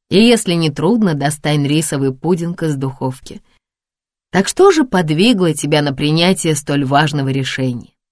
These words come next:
спросила Поузи, когда Ник выложил рисовый пудинг на блюдце и принес на стол. «В общем, самые разные обстоятельства», задумчиво ответил Ник, опять усевшись за стол напротив матери.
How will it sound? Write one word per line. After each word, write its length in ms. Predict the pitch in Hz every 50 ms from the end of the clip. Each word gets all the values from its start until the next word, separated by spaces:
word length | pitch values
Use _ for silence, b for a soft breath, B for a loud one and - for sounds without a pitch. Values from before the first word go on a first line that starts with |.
| _ _ _ _
спросила 580 | - - - - 160 160 151 - - 143 139 131
Поузи, 440 | 131 135 160 208 240 240 196 156 143
когда 380 | - 143 147 143 135 143 139
Ник 300 | 139 143 156 180 190 -
выложил 480 | 151 147 175 175 165 156 143 151 147 143
рисовый 460 | 139 151 160 156 - 143 131 139 139
пудинг 480 | 131 - 175 226 220 220 233 233 - -
на 140 | 156 151 147
блюдце 540 | 131 123 131 160 208 247 254 - - - b b b b b _ _ _ -
и 100 | 185 214
принес 500 | - 185 170 165 160 160 165 160 - -
на 120 | 143 143
стол. 400 | 135 - - - 139 127 123 131 _ _ _ _ _ _ _ _ _ _ _ _ _ _ _ _ _ _ _ _ _ _ _ _
«В 120 | - 175 208
общем, 360 | 214 202 202 - - 170 165
самые 400 | 156 - - 196 196 180 151 143
разные 360 | 143 147 143 135 147 143 135 131
обстоятельства», 880 | 131 - - - 131 131 127 123 127 131 - - - - - - - _ _ _ _ _ _ _ _ _ _ _ _ _ _ - 190
задумчиво 600 | 170 185 170 165 151 156 147 139 - 143 135 127
ответил 440 | 131 131 139 135 135 131 - 135 127
Ник, 340 | 139 143 170 220 220 - _ _ _ _ _ _ _ _
опять 360 | - 180 - 190 190 175 -
усевшись 600 | 160 143 - - 151 165 202 - - - 202 185
за 160 | 151 151 139
стол 260 | 135 - - - 147 156
напротив 580 | 156 143 131 131 147 135 131 - 135 127 -
матери. 460 | 135 131 131 131 131 - - - -